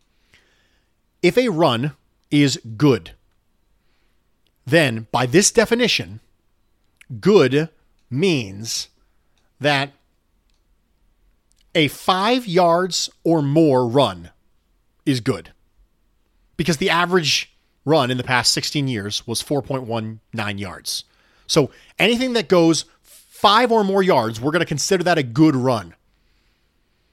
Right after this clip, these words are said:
Anything that goes less than four yards, we're gonna consider that a bad run. So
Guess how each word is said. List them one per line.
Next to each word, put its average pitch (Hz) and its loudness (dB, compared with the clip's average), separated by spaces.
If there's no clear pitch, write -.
Anything 208 0
that 180 -2
goes 175 2
less 226 2
than 175 0
four 135 2
yards, 104 -4
we're 156 -4
gonna 165 0
consider 147 0
that 139 0
a 135 -2
bad 135 0
run. 92 -6
So - 0